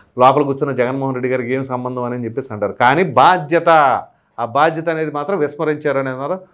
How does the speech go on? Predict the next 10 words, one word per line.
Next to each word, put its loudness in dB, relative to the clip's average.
సుస్పష్టంగా 0
కనపడుతుంది. -6
మరి 0
దీనిపైన -4
కోర్టు 2
ఏ 4
విధంగా 0
కామెంట్స్ -2
చేస్తుంది -4
అనేది -4